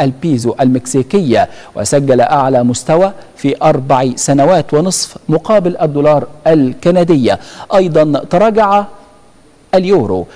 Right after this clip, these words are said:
بنسبة ثمانية من عشرة بالمئة ليصل إلى واحد فاصل أربعة من مئة دولارا، كما سجل الين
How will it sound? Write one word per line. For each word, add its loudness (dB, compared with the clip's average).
بنسبة 0
ثمانية 2
من -4
عشرة 0
بالمئة 0
ليصل 2
إلى 2
واحد -2
فاصل 0
أربعة 2
من 0
مئة 2
دولارا، 2
كما 2
سجل 0
الين 0